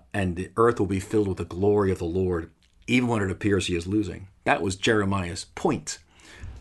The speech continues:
Uh, that is the prophetic voice. And, uh, uh, this, this passage changed my life and taught me what is real hope.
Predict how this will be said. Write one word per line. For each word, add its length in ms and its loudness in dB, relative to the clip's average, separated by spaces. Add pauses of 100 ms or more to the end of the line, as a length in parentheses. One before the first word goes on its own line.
Uh, 100 -6
that 180 4
is 80 4
the 80 2
prophetic 420 0
voice. 460 0
And, 120 0 (380)
uh, 340 0 (760)
uh, 180 -6 (560)
this, 460 -2 (440)
this 320 0
passage 760 -2
changed 380 0
my 140 -2
life 560 -2 (220)
and 180 -8
taught 240 0
me 80 -8
what 240 0
is 180 -2
real 320 2
hope. 400 0